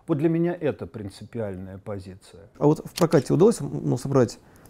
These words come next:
Speaker 2: хотя бы половину средств вложенных?
Speaker 1: Э, насколько я понимаю, что никакого проката официального нет. А, мы с коллегами вот на одном из последних фестивалей, общаясь,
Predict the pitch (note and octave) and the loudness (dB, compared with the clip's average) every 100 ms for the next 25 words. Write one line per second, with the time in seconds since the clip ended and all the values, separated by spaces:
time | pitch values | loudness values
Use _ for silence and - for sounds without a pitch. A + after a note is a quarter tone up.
0 | _ _ - - D3+ B2+ D#3+ E3 C3 A2+ | _ _ -8 6 6 12 12 12 10 2
1 | - C#3+ C3 - C3 A#2+ B2+ A2 A#2 G#2 | 2 2 2 -4 -4 0 2 0 -6 -8
2 | - B2 A#2 A2 G#2+ G#2+ A2+ - A#2+ B2 | -14 -12 -10 -8 -10 -8 -8 -8 -6 -6
3 | A2+ A#2 A#2+ B2 A2 - A2+ - - B2 | -6 -6 -6 -6 -8 -8 -6 -6 -8 -8
4 | A2 - A2+ D#3 D#3 - G2 - G2 A#2 | -6 -6 -6 -2 -4 -4 -8 -10 -16 -12
5 | A#2+ A2+ A2+ A#2+ A#2+ F#2+ _ - _ _ | -10 -8 -8 -6 -4 -6 _ -20 _ _
6 | - - - - B2 A#2 G#2+ G#2 A2 C#3 | -20 -20 -20 -18 -16 -12 -10 -8 -6 -8
7 | C3 - B2+ C#3 B2 A2+ A2 G#2 G2+ G2+ | -10 -8 -4 -4 -4 -6 -6 -8 -10 -12
8 | - G#2+ G#2+ G#2 G#2 G#2+ G2+ F#2+ - - | -16 -14 -10 -10 -10 -10 -10 -12 -14 -20
9 | - F#2+ _ G2+ - G#2 G#2+ - - - | -20 -20 _ -14 -8 -8 -8 -10 -12 -10
10 | A2+ B2+ C3 A2+ G#2 - - D3 D#3 D3+ | -6 -4 -2 -4 -4 -10 -12 -6 -2 -2
11 | C3 - | -6 -12